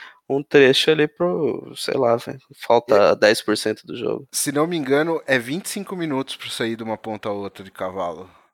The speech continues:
Speaker 1: Caraca, velho. É, às vezes eu deixava correndo sozinho lá, ia
Speaker 2: É,
Speaker 1: fazer
Speaker 2: com o
Speaker 1: café,
Speaker 2: Select, né?
Speaker 1: né, <laughs> e tal, aham.
Speaker 2: É, fazer isso, né?
Speaker 1: É, porra, cara, que decepção, velho.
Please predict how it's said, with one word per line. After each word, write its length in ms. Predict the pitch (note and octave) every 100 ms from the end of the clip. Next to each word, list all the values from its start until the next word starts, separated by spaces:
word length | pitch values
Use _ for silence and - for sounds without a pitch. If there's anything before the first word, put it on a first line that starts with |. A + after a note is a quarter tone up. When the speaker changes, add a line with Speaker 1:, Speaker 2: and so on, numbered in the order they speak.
| _ -
Speaker 1:
Caraca, 540 | - - - - -
velho. 200 | - - - _ _ _ -
É, 140 | A#2
às 140 | A2+ B2+
vezes 160 | A#2
eu 60 | B2
deixava 580 | C3+ - B2 B2+ A#2+ B2+ - - - -
correndo 360 | B2 C3 A#2+
sozinho 560 | A#2+ A#2+ A2+ A#2 A#2+ A#2
lá, 160 | A#2 B2
ia 60 | A#2+
Speaker 2:
É, 20 |
Speaker 1:
fazer 220 | A#2+ A#2+ A#2
Speaker 2:
com 60 |
o 20 |
Speaker 1:
café, 560 | A2+ A2+ A2 A2 A2 A#2
Speaker 2:
Select, 100 | A#2
né? 100 | G#2+
Speaker 1:
né, 60 | B2
<laughs> 20 |
e 20 |
tal, 600 | B2 - G3 D#3 C#3+ C#3+
aham. 340 | C3+ C3+ B2+ A#2+
Speaker 2:
É, 260 | A#2 A#2+
fazer 380 | B2+ A2+ A2+ A2+
isso, 220 | A2+ -
né? 200 | A2 A2+ A#2 _ _ _ _ _ - - - _ _ C3+
Speaker 1:
É, 300 | C3+ C3 B2+ _
porra, 320 | - D3+ C#3+ C3
cara, 220 | A#2+ A#2
que 60 | B2
decepção, 680 | B2+ - B2 - B2+ A#2 A2+
velho. 200 | C3